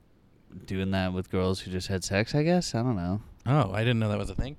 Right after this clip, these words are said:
Speaker 1: I don't either.
Speaker 2: Um,
Speaker 1: It seems
Speaker 2: okay.
Speaker 1: very popular in porn.
Speaker 2: Yeah. <laughs> I've seen men slide right back in after
Speaker 1: Yeah.
Speaker 2: someone else. Yeah. Um, let's say, uh, uh, well, I guess, I guess the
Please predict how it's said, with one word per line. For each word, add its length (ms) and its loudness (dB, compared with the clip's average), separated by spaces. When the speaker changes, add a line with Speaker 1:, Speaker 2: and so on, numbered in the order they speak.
Speaker 1:
I 100 4
don't 180 8
either. 180 8
Speaker 2:
Um, 200 10
Speaker 1:
It 160 4
seems 280 8
Speaker 2:
okay. 100 8
Speaker 1:
very 220 10
popular 480 8
in 100 2
porn. 420 2
Speaker 2:
Yeah. 480 6
<laughs> 580 -20
I've 160 4
seen 300 6
men 260 6
slide 340 4
right 240 4
back 280 4
in 220 4
after 260 0
Speaker 1:
Yeah. 360 4
Speaker 2:
someone 240 2
else. 180 0
Yeah. 220 6
Um, 260 8
let's 180 8
say, 640 6
uh, 640 8
uh, 40 10
well, 220 8
I 140 6
guess, 440 4
I 80 4
guess 140 6
the 100 8